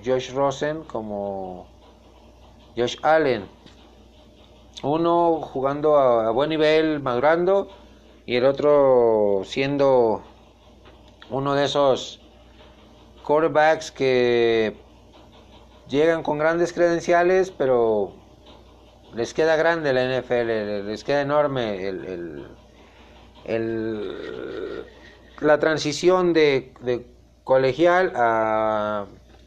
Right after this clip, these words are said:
fútbol americano profesional. Fitzpatrick, eh, tuvo veinticuatro completos de treinta y seis intentos,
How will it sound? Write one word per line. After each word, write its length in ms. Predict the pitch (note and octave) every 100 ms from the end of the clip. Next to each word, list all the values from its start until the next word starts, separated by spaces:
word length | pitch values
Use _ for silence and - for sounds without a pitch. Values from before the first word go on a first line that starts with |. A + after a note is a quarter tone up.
| _ _ - - _
fútbol 400 | - D3 C#3+ D#3
americano 500 | D3+ D3 C#3 C#3+ C#3+
profesional. 640 | C3 B2+ C3 B2 B2 G#2 F2+ - _ _ _ _ - - - _ _ _ _ _ _ - _ _ _ _ _ _ -
Fitzpatrick, 720 | D3+ D3+ F#3 F#3+ G#3+ A3 - - - _ _ D3+
eh, 500 | C#3+ C#3 C#3 C3+ C3
tuvo 280 | D#3+ D#3+ D#3
veinticuatro 480 | D3+ C#3 E3+ E3+
completos 440 | E3 F3 G3 G3 G3+
de 60 |
treinta 300 | E3 D3+ C#3+
y 60 | D3
seis 220 | D3+ D3+
intentos, 960 | F3 E3+ G3+ F#3+ G3 G3 G3 - -